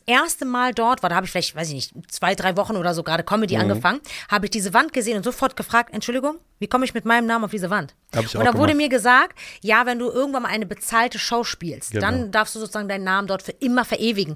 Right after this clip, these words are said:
Speaker 2: Ja.
Speaker 1: Und ich hab die ganze Zeit drauf gehofft, „Oh mein Gott, oh mein Gott.“
Speaker 2: Ja.
Speaker 1: Und dann hat, war es wirklich der,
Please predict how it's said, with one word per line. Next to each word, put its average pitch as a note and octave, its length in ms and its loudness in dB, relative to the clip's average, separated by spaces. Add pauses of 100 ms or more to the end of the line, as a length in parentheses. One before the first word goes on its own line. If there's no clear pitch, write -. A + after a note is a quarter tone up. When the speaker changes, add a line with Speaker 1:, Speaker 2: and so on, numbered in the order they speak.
Speaker 2:
Ja. A2 280 2
Speaker 1:
Und A3 160 -2
ich - 40 0
hab B3+ 120 -6
die A#3+ 160 -10
ganze B3+ 320 -2
Zeit A#3+ 240 -4
drauf A3 160 -8
gehofft, A3 320 -10
„Oh - 20 -6
mein F#3 160 -8
Gott, A3 240 -2
oh G3+ 80 -10
mein G#3+ 200 -6
Gott.“ A3 100 -2
Speaker 2:
Ja. A#2+ 100 8 (160)
Speaker 1:
Und G#3 160 -4
dann C4+ 140 4
hat, C#4+ 140 0
war C#4+ 140 4
es C#4 140 -6
wirklich C4+ 220 -4
der, B3 140 0